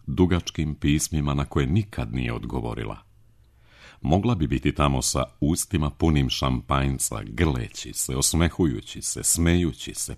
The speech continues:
plačući od sreće. Zid. Neverovatno, zar ne? Ovo je potpuno neočekivano. Čak ni oni to nisu očekivali.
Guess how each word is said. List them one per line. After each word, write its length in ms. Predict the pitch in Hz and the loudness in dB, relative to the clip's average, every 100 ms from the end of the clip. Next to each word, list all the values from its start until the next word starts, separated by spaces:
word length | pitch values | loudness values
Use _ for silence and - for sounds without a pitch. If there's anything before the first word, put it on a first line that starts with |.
| - | -4
plačući 680 | 87 101 104 - 57 - 60 | 2 2 2 -4 -6 -6 -6
od 120 | 58 | -2
sreće. 560 | - 65 64 - 60 - - - - _ _ _ _ _ _ - | -2 -2 -4 -4 -6 -10 -18 -20 -20 _ _ _ _ _ _ -8
Zid. 600 | 64 67 62 52 50 - _ - _ _ _ _ _ _ _ _ _ _ _ _ _ _ _ _ _ _ | -4 -2 -4 -8 -14 -20 _ -20 _ _ _ _ _ _ _ _ _ _ _ _ _ _ _ _ _ _
Neverovatno, 840 | 62 67 67 67 73 101 117 78 | -2 0 0 -2 -2 -4 -4 -4
zar 260 | 64 71 64 | 0 0 0
ne? 240 | 76 95 98 _ _ _ - | 0 0 -4 _ _ _ 0
Ovo 140 | 73 | 2
je 60 | 78 | 2
potpuno 500 | - 123 - 127 117 | 0 -6 -2 -2 0
neočekivano. 840 | 123 113 117 117 123 92 60 52 - - - | 0 0 -4 -2 2 2 0 -4 -12 -18 -14
Čak 240 | - 139 147 | -2 0 4
ni 120 | 135 | 4
oni 220 | 143 151 | 4 0
to 180 | - 67 | -2 -2
nisu 360 | 62 60 - | -2 -2 -2
očekivali. 640 | 64 76 69 73 67 65 | -2 -4 -2 0 0 -2